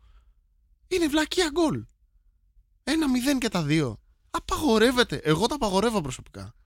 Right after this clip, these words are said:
Θα μου πεις ποιος είσαι εσύ. Εγώ, Ανδρέας Κοκοβίκας, να το δω, μπουμ, πάρτε το, τσιμπήστε το πουτσο μου.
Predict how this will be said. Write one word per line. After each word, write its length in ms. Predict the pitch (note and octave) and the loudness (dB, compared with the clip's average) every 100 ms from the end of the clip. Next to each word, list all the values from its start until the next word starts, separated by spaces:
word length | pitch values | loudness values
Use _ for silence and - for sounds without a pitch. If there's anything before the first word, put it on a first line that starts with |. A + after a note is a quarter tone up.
| _ - - - - - - - | _ -20 -20 -20 -20 -20 -8 0
Θα 40 | F3 | 2
μου 80 | |
πεις 160 | E3+ A#3 | 2 -2
ποιος 140 | B3 A#3 | -4 -4
είσαι 120 | A3+ | -2
εσύ. 360 | F3+ G#3+ F#3 - | -2 0 0 0
Εγώ, 380 | F#4 F4+ F#4+ F4 | 0 0 2 2
Ανδρέας 240 | G#3 A3 | 2 0
Κοκοβίκας, 520 | G#3+ G3+ G#3 A3 F3 E3 | 0 2 2 2 -2 0
να 120 | F#3 | -2
το 120 | D3+ | -2
δω, 160 | D3+ E3+ | -2 -2
μπουμ, 380 | D3+ F#3+ E3 | 2 2 2
πάρτε 300 | B2+ D#3+ C3+ | 2 2 0
το, 100 | G2+ | -8
τσιμπήστε 340 | E2 C3 D#3 D3+ | -10 -6 -4 -4
το 100 | C#3 | -4
πουτσο 260 | D3 C#3+ | -4 -4
μου. 80 | B2+ | -4